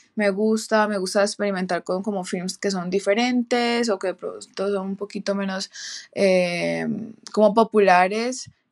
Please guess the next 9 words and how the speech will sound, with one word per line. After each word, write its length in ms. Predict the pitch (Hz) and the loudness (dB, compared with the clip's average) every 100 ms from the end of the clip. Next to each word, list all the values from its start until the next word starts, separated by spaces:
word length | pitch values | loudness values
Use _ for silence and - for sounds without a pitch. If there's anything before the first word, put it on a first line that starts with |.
| _ | _
que 100 | 220 | -2
se 80 | 208 | 0
vuelven 300 | 190 180 190 | 0 -2 -6
ahora 180 | 175 175 | -8 -8
populares. 680 | 185 185 185 175 196 220 - - - - | -8 0 0 0 -2 -8 -14 -20 -20 -18
Em, 640 | - 214 208 208 208 220 220 - - | -4 0 0 0 -2 -2 -2 -4 0
así 260 | 233 240 | 2 2
que 220 | 254 294 - | 4 2 2
sí, 580 | - 240 247 277 - | -2 2 2 0 -4